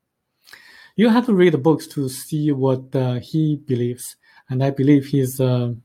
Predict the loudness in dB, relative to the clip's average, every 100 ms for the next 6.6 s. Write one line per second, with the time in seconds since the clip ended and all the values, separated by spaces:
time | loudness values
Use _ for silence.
0 | _ 2 2 2 2 2 2 -4 -10 -14
1 | _ _ _ -20 -20 -20 _ _ 0 0
2 | -2 -6 _ _ _ 0 2 6 6 6
3 | 4 6 6 6 2 0 -4 -10 -10 -4
4 | -2 0 0 2 0 0 -4 -4 -10 _
5 | -10 -2 2 2 2 2 4 4 2 0
6 | -2 -2 -4 -6 -8